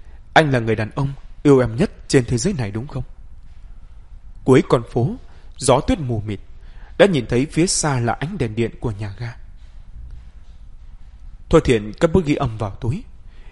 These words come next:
nhấc đôi ủng đi tuyết màu cà phê, dẫm lên đầu thuốc ép xe. Tiện tay, cô ta đeo tai nghe bằng kim loại, liên kết với chính nghe nhạc của điện thoại lên. Lúc đó, góc phía sau,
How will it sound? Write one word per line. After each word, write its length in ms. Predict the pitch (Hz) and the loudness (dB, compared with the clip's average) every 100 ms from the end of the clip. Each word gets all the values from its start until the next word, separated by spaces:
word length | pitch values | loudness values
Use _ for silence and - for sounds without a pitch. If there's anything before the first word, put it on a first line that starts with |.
| - | 4
nhấc 180 | 226 202 | 4 8
đôi 140 | 202 | 6
ủng 260 | - 123 107 | 6 0 -2
đi 100 | 123 | -4
tuyết 220 | - - | -2 -4
màu 220 | 120 110 | -4 -4
cà 180 | - 107 | -4 -6
phê, 260 | - 123 123 - - - - - - | -8 -8 -8 -12 -18 -18 -18 -16 -8
dẫm 300 | 117 143 185 | 2 4 4
lên 260 | 135 123 | 0 0
đầu 120 | 123 107 | -2 -2
thuốc 220 | - - | -4 -4
ép 120 | 151 | -4
xe. 240 | - 123 120 - - - - - - - - - - | -4 -8 -10 -14 -16 -16 -16 -16 -16 -16 -16 -12 2
Tiện 200 | 135 117 | 2 4
tay, 200 | 123 123 - - - | 0 -2 -8 -16 -2
cô 100 | 160 | 2
ta 220 | 160 135 | 6 6
đeo 160 | 131 131 | 6 4
tai 160 | - 120 | 4 0
nghe 200 | 120 117 | 0 -2
bằng 160 | 110 - | -4 -6
kim 180 | 202 110 | -8 -8
loại, 140 | 95 - - - - - - | -10 -12 -18 -18 -18 -12 2
liên 220 | 135 123 | 2 2
kết 180 | 208 240 | -2 -2
với 120 | 233 | -2
chính 260 | - 135 139 | -2 -2 -2
nghe 80 | 170 | -4
nhạc 180 | 113 | -4
của 160 | 104 127 | -6 -4
điện 140 | 123 - | -4 -4
thoại 140 | 120 - | -8 -10
lên. 100 | 113 - - - - - - - - - - | -14 -14 -16 -18 -16 -16 -16 -16 -16 -16 0
Lúc 140 | 131 | 0
đó, 260 | 117 113 185 - - - - - | 2 2 0 -6 -14 -18 -16 0
góc 180 | 117 139 | 4 4
phía 180 | - 135 | 4 0
sau, 300 | - 120 | 0 -2